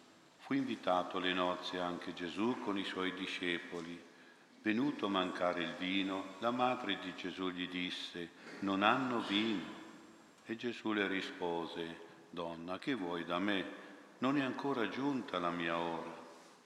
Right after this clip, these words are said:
Sua madre disse ai servitori: "Qualsiasi cosa vi dica, fatela." Virono là sei anfore di pietra per la purificazione rituale dei giudei,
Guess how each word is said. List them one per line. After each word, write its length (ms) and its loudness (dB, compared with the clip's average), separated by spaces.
Sua 200 -4
madre 500 4
disse 420 0
ai 80 -2
servitori: 880 -4
"Qualsiasi 680 -2
cosa 460 -2
vi 160 -6
dica, 420 -4
fatela." 800 -6
Virono 460 0
là 260 6
sei 340 -2
anfore 580 -2
di 120 -8
pietra 560 2
per 220 -4
la 100 0
purificazione 960 -4
rituale 640 2
dei 200 -4
giudei, 560 2